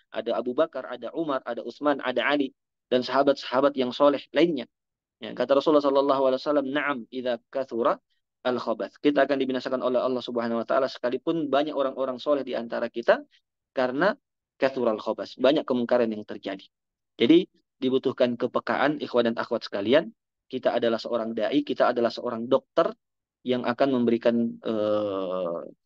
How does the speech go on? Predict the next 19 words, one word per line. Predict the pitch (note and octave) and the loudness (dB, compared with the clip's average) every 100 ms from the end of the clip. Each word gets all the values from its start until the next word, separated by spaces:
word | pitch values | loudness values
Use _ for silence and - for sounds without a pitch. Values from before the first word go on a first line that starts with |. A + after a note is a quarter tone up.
| - B2+ | -6 4
jalan | C#3+ D3+ C#3+ | 6 6 2
kesembuhan | D3 D3 E3+ B2+ - _ _ _ - | -2 2 2 0 -4 _ _ _ -4
kepada | A#2 A#2+ B2 | 2 4 4
saudara-saudara | B2 A#2 A#2 A#2+ A2 | 4 4 2 0 -4
kita. | G#2+ A2 - - _ - _ - | -6 -8 -8 -10 _ -20 _ 2
Dan | C#3 D3 C#3+ | 4 4 0
seorang | - D3 D3 C#3+ F3+ | 2 4 6 6 4
dokter, | - - C#3+ D3 | 4 2 2 2
mereka | C#3+ D3 D3+ E3+ | 2 2 4 0
tidak | D3+ C#3+ C3+ | 0 0 0
akan | C#3+ C3+ | -2 0
bisa | D3 - - | 2 4 2
mengobati | - C3 C3+ C3 C3 B2 C3 B2 | 0 -4 -2 2 2 2 -4 -6
penyakit | C3 A#2+ G#2+ G3 - | -4 -4 0 -2 0
kalau | C#3+ D3 D#3+ | 2 4 4
hanya | C#3+ D#3 D3 | 2 0 2
mendengar | D3 D3 D#3 D#3+ | 4 2 2 2
saja. | E3+ C#3+ A2 _ _ _ _ _ _ _ | 0 -4 -6 _ _ _ _ _ _ _
Ya, | A#2 A#2 | -6 -6